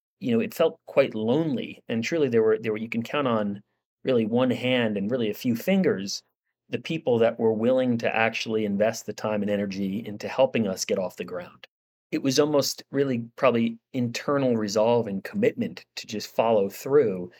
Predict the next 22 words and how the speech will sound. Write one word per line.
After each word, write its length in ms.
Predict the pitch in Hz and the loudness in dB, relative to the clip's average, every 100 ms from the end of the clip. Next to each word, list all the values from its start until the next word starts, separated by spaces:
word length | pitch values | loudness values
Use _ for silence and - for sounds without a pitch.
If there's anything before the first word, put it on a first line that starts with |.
| _ _ | _ _
that 180 | 117 113 | 2 4
got 200 | 123 113 | 4 4
us 140 | 110 - | 2 -2
through 380 | 110 110 110 104 | -2 0 0 0
those 360 | 104 98 98 - | -2 -2 -4 -2
early 240 | 113 104 | -2 -2
days 320 | 98 98 98 | -2 -4 -4
where 120 | 101 101 | -6 -8
it 80 | |
felt 320 | - 123 110 104 | -2 2 2 0
like 200 | 101 - | -4 -2
every 220 | 117 117 | -2 0
day, 300 | 110 107 107 | 0 2 2
every 200 | 104 110 | 0 -2
morning, 420 | 104 107 110 98 | -2 -2 -2 -4
we 100 | 104 | -6
were 80 | 101 | -8
waking 360 | 98 110 113 104 | -4 -4 -4 -4
up 160 | 101 | -6
to 80 | - | -6
chew 240 | - - 110 | -4 -4 -2
glass, 640 | 110 101 95 90 - - | -2 -2 -2 -6 -8 -8